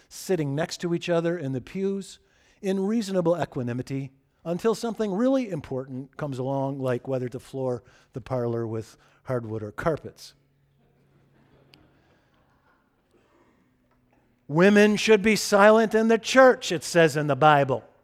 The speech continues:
"We're not so sure about that," said the Presbyterians sixty years ago. "Too late, to be sure, but sooner than most."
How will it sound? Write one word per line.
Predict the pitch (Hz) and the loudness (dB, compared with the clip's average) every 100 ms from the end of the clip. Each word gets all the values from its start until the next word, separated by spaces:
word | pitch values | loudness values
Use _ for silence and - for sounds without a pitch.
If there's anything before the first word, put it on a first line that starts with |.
| _ _ _ _ _ _ _ - | _ _ _ _ _ _ _ -2
"We're | 254 | 2
not | 254 254 247 | 2 0 0
so | 254 | 0
sure | - 285 285 | 0 0 2
about | 175 127 113 - | 2 0 -4 -4
that," | 117 - | -6 -6
said | 127 | -8
the | 120 | -6
Presbyterians | - 127 - - 127 127 117 113 - - | -4 -6 -8 -8 -4 -4 -4 -8 -12 -14
sixty | - - 151 - 127 | -12 -10 -8 -8 -4
years | 123 123 123 | -2 -2 -4
ago. | 113 110 98 - _ _ _ _ _ - | -4 -4 -4 -10 _ _ _ _ _ -8
"Too | - 180 | -2 0
late, | 151 196 214 - - _ - | 6 6 6 -2 -18 _ -8
to | 175 | -6
be | 160 | -4
sure, | - 277 202 117 - _ _ _ _ _ _ _ _ - | -4 0 0 0 -6 _ _ _ _ _ _ _ _ -10
but | 135 | -10
sooner | - 175 180 | -6 -4 -4
than | 131 113 | -4 -6
most." | 98 131 - | -10 -14 -18